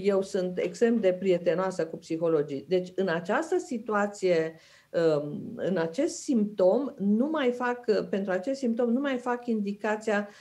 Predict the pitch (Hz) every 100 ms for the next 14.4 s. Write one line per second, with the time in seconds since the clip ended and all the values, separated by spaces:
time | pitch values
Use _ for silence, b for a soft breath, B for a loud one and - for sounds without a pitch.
0 | B _ 202 185 180 180 208 202 196 180
1 | 180 175 185 180 170 165 160 156 156 143
2 | - 170 208 214 147 B B - 226 226
3 | 202 180 254 285 262 - 208 208 208 208
4 | 175 135 131 - b b - - - 180
5 | 180 160 202 196 190 202 214 294 220 220
6 | 202 214 208 208 208 190 180 180 190 190
7 | 185 - 226 220 196 190 196 196 175 175
8 | 190 180 180 165 - 151 156 165 220 277
9 | B B - 208 208 196 190 233 247 214
10 | 170 175 214 208 208 190 175 165 165 156
11 | 165 214 180 151 156 160 160 160 156 170
12 | 165 - 147 151 151 135 147 b b 190
13 | 196 - 190 190 196 190 202 170 180 233
14 | 285 233 226